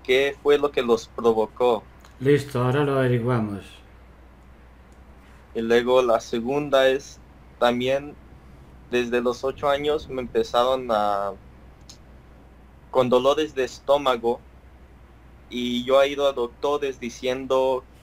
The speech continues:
Speaker 1: que por qué me está pasando, y me han hecho exámenes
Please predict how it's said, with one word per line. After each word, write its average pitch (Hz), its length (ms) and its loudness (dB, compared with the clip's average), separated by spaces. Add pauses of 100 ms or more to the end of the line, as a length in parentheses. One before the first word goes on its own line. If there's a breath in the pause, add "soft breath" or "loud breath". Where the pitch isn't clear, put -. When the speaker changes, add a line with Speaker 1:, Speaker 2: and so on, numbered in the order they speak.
Speaker 1:
que 113 200 4
por 110 260 0
qué 131 140 -4
me 127 100 -4
está 127 240 -2
pasando, 131 640 -4
y 113 200 -6
me 110 140 -2
han 123 180 0
hecho 127 260 -6
exámenes 135 760 -2